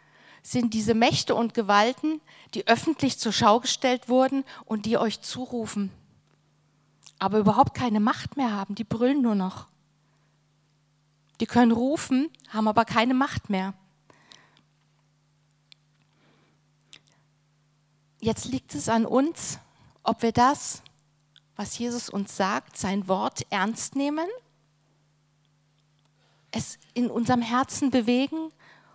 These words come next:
und tun und umsetzen. Das,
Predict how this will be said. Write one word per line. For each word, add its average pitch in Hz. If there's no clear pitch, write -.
und 214
tun 247
und 196
umsetzen. 214
Das, -